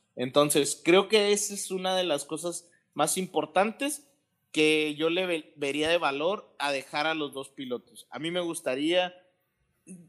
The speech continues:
yo, fíjate que no, no es por nada, pero creo que Giovinazzi no ha hecho un mal trabajo esta temporada, Tinoco. Si acaso esta última carrera tuvo un, un muy mal desempeño, pero ya habíamos dado su,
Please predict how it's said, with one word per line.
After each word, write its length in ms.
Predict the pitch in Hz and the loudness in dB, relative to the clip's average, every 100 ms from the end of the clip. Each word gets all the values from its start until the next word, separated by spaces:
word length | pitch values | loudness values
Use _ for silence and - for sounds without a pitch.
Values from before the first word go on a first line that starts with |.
| _ - | _ -4
yo, 560 | 151 233 233 - - - | 6 6 6 -2 -20 -10
fíjate 500 | - 196 277 269 247 | -4 4 4 4 2
que 460 | 196 175 143 - _ 143 | 4 4 4 -6 _ 0
no, 140 | 175 190 - _ _ - | 2 2 -4 _ _ -2
no 120 | 170 | 0
es 120 | 185 | 0
por 240 | - 220 190 | 2 2 4
nada, 380 | 180 196 214 | 4 4 2
pero 300 | 185 160 151 | -4 -6 -6
creo 200 | - 170 | -10 -10
que 100 | - | -10
Giovinazzi 680 | 226 214 170 147 147 160 - | -4 -4 -2 -4 -4 -4 -8
no 100 | 185 | -6
ha 60 | 175 | -6
hecho 160 | 175 185 | -6 -6
un 60 | |
mal 200 | 170 170 | -4 -2
trabajo 380 | 170 160 160 180 | -2 0 0 -4
esta 160 | - - | -16 -12
temporada, 520 | 151 127 117 143 165 | -12 -8 -4 -2 -4
Tinoco. 440 | 139 131 - 113 _ _ | -6 -14 -12 -14 _ _
Si 160 | - 151 | -6 -4
acaso 420 | 147 147 165 226 | -2 -2 0 2
esta 240 | 208 - 220 | 2 2 -2
última 420 | 202 185 208 202 | -2 -4 -2 0
carrera 520 | 170 156 170 190 - _ _ _ | 0 0 0 0 -6 _ _ _
tuvo 260 | - 160 185 | -4 0 0
un, 180 | 180 - | -2 -6
un 240 | 160 160 | -4 -2
muy 320 | 165 160 180 196 | -2 2 4 6
mal 260 | 165 165 | 4 4
desempeño, 680 | 170 - 143 139 139 175 226 - _ _ _ _ _ - - | 2 0 -2 -2 -2 -2 -4 -8 _ _ _ _ _ -20 -2
pero 180 | 143 143 | 2 4
ya 120 | 160 | 4
habíamos 360 | 175 180 180 160 | 4 2 0 2
dado 260 | 160 175 | 2 2
su, 300 | 175 156 139 | -2 -8 -8